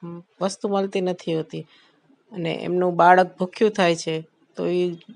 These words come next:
શોધતા હોય છે કે કાંઈ આજુબાજુ મળે તો બાળકને આપીએ, કેમ કે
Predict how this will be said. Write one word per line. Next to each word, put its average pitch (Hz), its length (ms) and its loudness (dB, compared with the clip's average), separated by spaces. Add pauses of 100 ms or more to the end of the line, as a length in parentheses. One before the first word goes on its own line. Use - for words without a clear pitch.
(260)
શોધતા 220 520 6
હોય 214 140 8
છે 208 160 0
કે 196 160 0
કાંઈ 185 460 4
આજુબાજુ 170 560 0
મળે 170 260 0
તો 175 120 -2
બાળકને 160 500 0
આપીએ, 160 340 -4
કેમ 165 220 -6
કે 170 160 -6